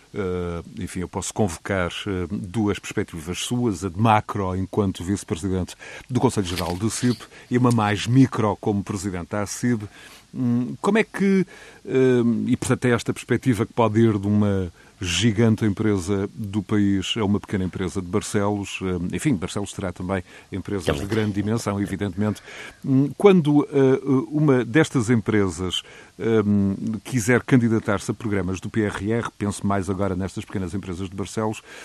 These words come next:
Speaker 1: em que fase estamos? Estamos ainda numa fase de, de completa dúvida sobre os mecanismos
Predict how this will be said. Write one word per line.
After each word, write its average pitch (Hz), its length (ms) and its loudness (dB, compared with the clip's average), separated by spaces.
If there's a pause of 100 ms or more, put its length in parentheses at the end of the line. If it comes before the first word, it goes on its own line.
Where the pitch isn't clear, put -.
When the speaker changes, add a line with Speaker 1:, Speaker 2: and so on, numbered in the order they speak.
(180)
Speaker 1:
em 160 100 4
que - 100 -2
fase 139 240 2
estamos? 95 340 -2
Estamos 151 300 -2 (260)
ainda 139 180 2
numa 131 160 2
fase - 340 0
de, 104 380 -2
de 92 80 -14
completa 131 420 0
dúvida 110 580 4
sobre 120 240 0
os 98 80 -6
mecanismos 113 640 -2